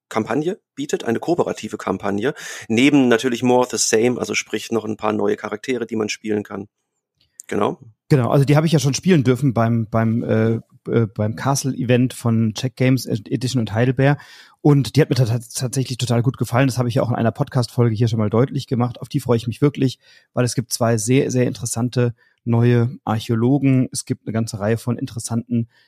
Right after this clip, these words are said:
Speaker 2: neuen Artefakten und Gegenständen natürlich und dann eben einen kooperativen Kampagnenmodus, bei dem du Punkte sammelst, ähnlich wie jetzt bei Dorfromantik, dass du auf so einem Pfad nach vorne kletterst, je nachdem, welche Symbole du sammelst, sammelst dann Boni ein, kannst dann als Gruppe dir weitere Artefakte freischalten,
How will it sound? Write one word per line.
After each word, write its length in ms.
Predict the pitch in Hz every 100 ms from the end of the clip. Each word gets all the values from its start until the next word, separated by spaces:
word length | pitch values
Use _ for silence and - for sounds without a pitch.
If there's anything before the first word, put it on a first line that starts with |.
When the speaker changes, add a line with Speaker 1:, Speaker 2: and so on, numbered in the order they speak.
| _
Speaker 2:
neuen 240 | 120 123 123
Artefakten 580 | 113 107 - 147 -
und 120 | 120 110
Gegenständen 560 | 139 147 - 135 -
natürlich 440 | 131 - 131 120 -
und 120 | 127
dann 160 | 127
eben 380 | - 123 120 123
einen 320 | - 117 117 113
kooperativen 720 | - - 117 110 135 127 120
Kampagnenmodus, 1000 | 123 113 135 147 139 127 120 123 117 - _ _ _ _
bei 120 | 120
dem 200 | 123 123
du 300 | 123 123 120 _ -
Punkte 320 | 170 156 139
sammelst, 400 | 120 127 131 -
ähnlich 400 | 131 170 165 -
wie 60 | 143
jetzt 180 | 135
bei 120 | 120 110
Dorfromantik, 680 | 123 - 104 107 110 127
dass 140 | 113 -
du 80 | 113
auf 100 | -
so 120 | 117
einem 160 | 110
Pfad 420 | - 110 107 127 120
nach 140 | 113
vorne 280 | - 127 127
kletterst, 480 | - 117 131 117 -
je 60 |
nachdem, 300 | 113 - 117
welche 200 | 113 110
Symbole 420 | 110 110 113 135
du 60 | 123
sammelst, 420 | 107 113 120 - _ - _
sammelst 360 | - 131 131 123
dann 120 | 120
Boni 360 | 127 139 135
ein, 360 | - 120 123 117
kannst 300 | - 120 -
dann 100 | 113
als 240 | - 123
Gruppe 340 | - 120 - 120
dir 360 | 117 120 113
weitere 300 | 107 117 117
Artefakte 580 | - 113 117 - 110 127
freischalten, 800 | - 104 131 - 120 117 120